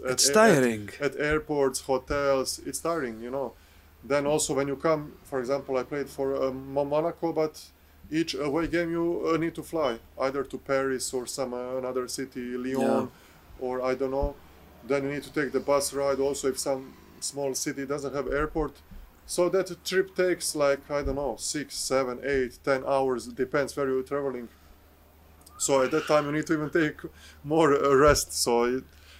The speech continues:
Speaker 1: yeah, it's not easy to manage all that. But of course now in, um, uh, Middle East when I played, Kuwait or, uh, U A E, the teams are, like, on
Speaker 2: A bit closer.
Speaker 1: fifteen, twenty minutes drive,
Speaker 2: Yeah.
Speaker 1: and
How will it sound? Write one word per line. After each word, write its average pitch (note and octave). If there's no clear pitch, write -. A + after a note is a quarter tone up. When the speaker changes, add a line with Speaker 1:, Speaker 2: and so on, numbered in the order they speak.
Speaker 1:
yeah, F3
it's C3
not D#3
easy C3+
to C#3
manage B2+
all B2+
that. A#2+
But C#3
of D3
course C#3+
now C3
in, B2+
um, C3
uh, C3
Middle C#3
East C3+
when C3+
I C3
played, C#3
Kuwait C3+
or, A#2
uh, A2+
U B2+
A B2
E, B2
the C3
teams C#3
are, B2
like, A#2+
on B2
Speaker 2:
A C3
bit C#3
closer. B2+
Speaker 1:
fifteen, A#3+
twenty C#3+
minutes C3+
drive, C3
Speaker 2:
Yeah. B2
Speaker 1:
and B2